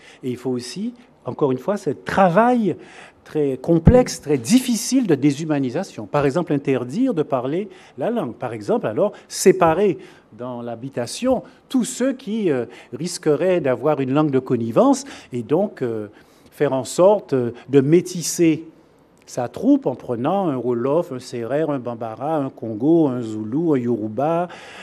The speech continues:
un Ibo, de façon à être bien sûr que même en l'absence du maître, l'impossibilité de l'échange humain puisse être évidente. Donc, euh, en gros, imposer silence. Silence historique,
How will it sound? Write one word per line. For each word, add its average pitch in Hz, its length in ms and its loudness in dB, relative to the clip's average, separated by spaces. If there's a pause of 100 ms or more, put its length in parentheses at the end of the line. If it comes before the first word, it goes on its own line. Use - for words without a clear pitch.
(340)
un 131 100 -6
Ibo, 156 600 6 (260)
de 170 180 4
façon 180 460 0
à 156 80 0
être 120 140 -6
bien 147 180 -2
sûr 226 460 -6
que 143 100 -4
même 165 280 -2
en 139 40 -2
l'absence 139 520 -4
du 113 120 -12
maître, 220 340 -6 (160)
l'impossibilité 175 1600 0 (240)
de 131 100 4
l'échange 156 800 6 (120)
humain 170 440 2 (380)
puisse 175 340 -4
être 160 280 4 (160)
évidente. 127 600 -4 (800)
Donc, 185 280 0
euh, 123 260 -4
en 123 80 -10
gros, 151 280 4
imposer 131 360 0
silence. 117 640 -8 (380)
Silence 131 460 -6
historique, 113 640 -6